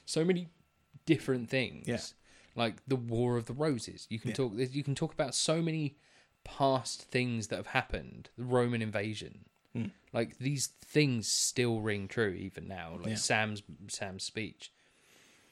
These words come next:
Speaker 1: the way that they talk about things, the way that they present messages, and the way that, again, like I'm saying, like Aragorn, Aragorn knowing that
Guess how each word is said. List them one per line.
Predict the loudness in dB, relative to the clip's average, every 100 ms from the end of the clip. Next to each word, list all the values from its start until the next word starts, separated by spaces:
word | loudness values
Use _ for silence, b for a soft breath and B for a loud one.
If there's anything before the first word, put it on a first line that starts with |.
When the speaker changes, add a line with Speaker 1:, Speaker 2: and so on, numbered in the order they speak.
| b b -6
Speaker 1:
the | -4
way | 0 2 2
that | 0
they | -4
talk | -6 -6 -4
about | -6 -6
things, | -10 -10
the | -10
way | -8 -6
that | -6
they | -10
present | -8 -6 0 0 -2 -6
messages, | -6 -6 -10 -10 -10 -12
and | -14 -16
the | -12
way | -12
that, | -12 -16 -14
again, | -6 -4 -4
like | -6 -10
I'm | -8
saying, | -8 -8
like | -12 -2
Aragorn, | 0 2 0 -4 -6 -12 _ B B B _ -20 -20 _
Aragorn | 0 0 0 -2 -2 -4 -8 -12 _ _ _ _ _ _ _ _ _ -6
knowing | 0 4 6 6 6
that | 4 2